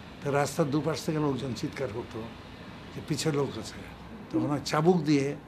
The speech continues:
ইয়ে করতো আর আত্মরক্ষা করে কোনো মতে গিয়ে পৌ-, এই দৃশ্যগুলো মনে আছে আর কি। তো ময়মনসিংহে থাকার সময়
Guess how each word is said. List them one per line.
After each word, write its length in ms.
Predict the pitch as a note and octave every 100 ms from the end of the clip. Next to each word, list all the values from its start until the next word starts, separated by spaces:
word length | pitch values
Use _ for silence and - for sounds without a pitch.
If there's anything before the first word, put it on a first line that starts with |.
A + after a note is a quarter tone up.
| - - - - - - -
ইয়ে 120 | D3+
করতো 280 | C#3+ D3+ D#3
আর 60 |
আত্মরক্ষা 540 | D3 C3+ - C#3+ - D#3
করে 220 | C#3+ C#3
কোনো 220 | - D3
মতে 280 | C#3+ B2 B2+
গিয়ে 260 | A2+ G2+ F#2+ - - - - - -
পৌ-, 500 | B2 F#2 - - -
এই 120 | F3 F3+
দৃশ্যগুলো 480 | G3 - G#3 G3
মনে 320 | E3 C#3 A#2 G#2
আছে 200 | - A2
আর 80 | E2+
কি। 60 | - - - - - - - - - - -
তো 80 | D3
ময়মনসিংহে 760 | D3+ E3+ E3+ G3+ A3 G3 G3 G3+ - - - - - - - - - -
থাকার 300 | - C3+ D3+
সময় 440 | - D#3+ A#2 G2+